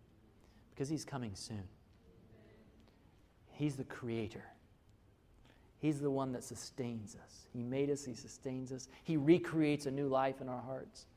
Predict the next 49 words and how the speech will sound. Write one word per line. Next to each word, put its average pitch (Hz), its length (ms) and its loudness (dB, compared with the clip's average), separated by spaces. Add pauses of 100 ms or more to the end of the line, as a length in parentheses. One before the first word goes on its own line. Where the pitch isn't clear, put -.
(460)
He's 135 200 2
the 127 100 2
one 123 280 0
who 110 140 -2
is 110 120 -4
worthy, 117 440 2
the 170 160 8
only 170 340 6
one 110 240 -2 (1000)
who 120 120 0
is 107 140 0
worthy 110 360 4
of 101 100 0
our 104 120 4
worship. 98 380 -4 (100)
I 147 100 12
don't 170 100 12
know 160 80 10
about 139 280 10
you, 135 120 4
but 110 160 4
when 117 80 6
I 139 100 6
study 151 280 4
the 123 100 4
life 123 260 6
of 107 100 -2
Abraham, 104 380 0 (500)
I 151 120 2
get 147 140 2
inspired. 101 600 -4 (1500)
I 135 180 4
want 139 280 2
to 123 80 -6
be 117 160 -2
more 110 220 -2
like 98 260 -4
Abraham. 107 360 -10 (1300)
I 156 120 6
want 175 180 6
him 175 100 4
to 156 80 6
be 147 140 4
my 135 180 2
spiritual 147 580 2
ancestor, 139 600 -2
him 165 260 2
to 147 140 -2
be 143 400 2